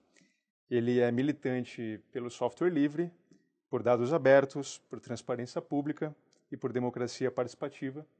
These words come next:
e atualmente trabalha como desenvolvedor no jornal O Estado de São Paulo, no núcleo de jornalismo de dados do Estadão Dados.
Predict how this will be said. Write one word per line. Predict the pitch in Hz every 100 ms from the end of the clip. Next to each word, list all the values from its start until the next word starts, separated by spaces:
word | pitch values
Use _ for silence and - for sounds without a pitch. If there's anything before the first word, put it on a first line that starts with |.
| _ _ _ _
e | 123
atualmente | 123 123 123 123 123 127
trabalha | 131 117 117 120 120
como | - 127 123 123 123 120 117 113 117
desenvolvedor | 113 147 143 135 123 113 117 127
no | 123
jornal | 117 117 113 117
O | 123
Estado | - 123 120
de |
São | - 170
Paulo, | - 120 123 131 _ _ _ _ -
no | 123
núcleo | 127 135 139
de | 113
jornalismo | 123 135 123 123 120
de | 117
dados | 113 117 120 120 117
do | 113
Estadão | 107 123 123 147
Dados. | 107 - - -